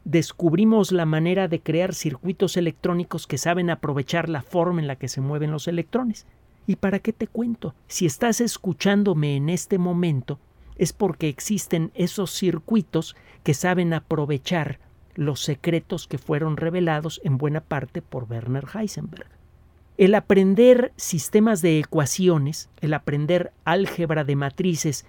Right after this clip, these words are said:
y todos los temas asociados, te otorgan a ti el poder de modelar con matemáticas casi cualquier cosa. En la actualidad hay geólogos que utilizan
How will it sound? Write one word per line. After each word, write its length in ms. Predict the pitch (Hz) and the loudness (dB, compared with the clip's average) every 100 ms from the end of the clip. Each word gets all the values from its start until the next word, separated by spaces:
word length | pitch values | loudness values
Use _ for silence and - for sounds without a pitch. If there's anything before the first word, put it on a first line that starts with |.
| _ - _ | _ -20 _
y 100 | 196 | -6
todos 380 | 135 220 208 190 | 0 4 6 4
los 260 | 170 139 - | 0 -2 0
temas 360 | 180 175 170 | 0 2 -2
asociados, 760 | 156 - 151 - 175 135 165 - - - - | -6 -6 -6 0 0 0 -6 -14 -20 -20 6
te 140 | 185 | 6
otorgan 640 | 170 - 233 233 226 214 180 | 6 8 8 8 6 4 2
a 100 | 156 | 0
ti 340 | - 202 214 | 0 4 4
el 140 | 202 | 4
poder 680 | 170 - 156 147 165 - - - _ | 0 0 2 4 2 2 -6 -18 _
de 220 | - 165 | -2 2
modelar 640 | 156 156 147 156 156 214 214 | 4 2 2 2 4 2 0
con 200 | 202 185 | -2 -2
matemáticas 960 | 156 - 151 165 160 170 - 170 - - _ _ - | -4 -2 -2 -2 -4 -8 -8 -8 -10 -16 _ _ -4
casi 320 | 196 - 180 | -4 -4 -10
cualquier 580 | - 147 139 - 151 - | -8 -8 -8 -10 -10 -10
cosa. 360 | - - - - - - - - | -16 -16 -18 -20 -20 -20 -20 -6
En 160 | - 170 | 2 4
la 60 | 170 | 2
actualidad 560 | - 170 156 160 196 | 2 2 4 2 2
hay 140 | 196 190 | 0 -2
geólogos 800 | - 175 180 190 175 165 170 | -2 2 4 6 4 2 -4
que 120 | - 151 | -4 -4
utilizan 720 | 139 151 170 185 - 170 | -4 -4 -2 -2 -2 -2